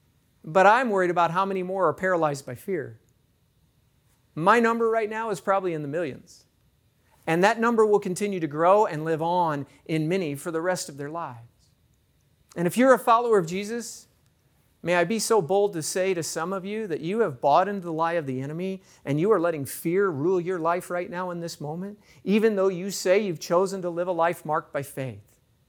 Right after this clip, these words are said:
'Cause by definition, being a Christian is to walk by faith, not by sight. Your whole belief is based on a faith in God and the saving grace in His Son, Jesus Christ.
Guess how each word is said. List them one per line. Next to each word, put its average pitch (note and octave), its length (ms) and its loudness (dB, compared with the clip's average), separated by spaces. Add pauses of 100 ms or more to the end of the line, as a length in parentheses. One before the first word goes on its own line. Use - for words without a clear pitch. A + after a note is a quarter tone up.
(320)
'Cause G3 160 6
by F3 160 4
definition, G#3+ 560 2
being G3 240 -2
a D3+ 60 -6
Christian F3 480 -4
is C#3 140 -8
to D#3 80 -6
walk F3 280 2
by E3+ 140 2
faith, D#3+ 320 -4
not E3 200 0
by C#3+ 120 -2
sight. C3+ 380 -6 (500)
Your F#3 180 8
whole C4 200 6
belief A#3 420 2
is C#3+ 140 -4
based G3 380 4
on D#3 100 -2
a C#3 40 -6
faith G#3 300 0
in E3+ 220 -2
God D#3 340 4 (200)
and E3+ 120 -2
the D3+ 60 0
saving A3 380 4
grace E3+ 320 0
in D3+ 80 -6
His F3 200 -4
Son, E3 220 -4
Jesus B2+ 320 -12
Christ. - 500 -10